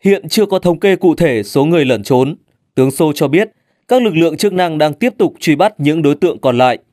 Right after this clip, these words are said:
Đồng thời, Công an Đắk Lắk kêu gọi những người phạm tội sớm ra đầu thú. Cùng với việc bắt giữ các đối tượng, lực lượng chức năng thu giữ nhiều vũ khí quân dụng,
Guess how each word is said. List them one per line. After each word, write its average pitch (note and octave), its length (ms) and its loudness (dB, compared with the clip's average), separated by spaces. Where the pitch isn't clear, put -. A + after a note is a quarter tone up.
Đồng F3+ 160 -2
thời, D3 320 0
Công G#3+ 140 2
an F#3+ 180 0
Đắk G3 120 0
Lắk A3 240 -2
kêu F3 140 2
gọi D3+ 260 0
những D3 240 0
người F3 140 2
phạm C3+ 200 -2
tội C#3 340 0
sớm C3 320 -2
ra D3+ 200 0
đầu B2 160 0
thú. C3 380 2
Cùng A3+ 140 0
với G#3 120 0
việc G3+ 200 -2
bắt G3 140 0
giữ F3+ 180 2
các G#3 140 -2
đối D#3+ 140 2
tượng, F3 300 0
lực G#3 180 -2
lượng G3 160 -2
chức A3+ 140 0
năng F#3+ 260 0
thu F3+ 180 4
giữ E3+ 180 2
nhiều E3 300 2
vũ D3+ 160 2
khí D3 260 2
quân D#3+ 140 0
dụng, D3+ 220 0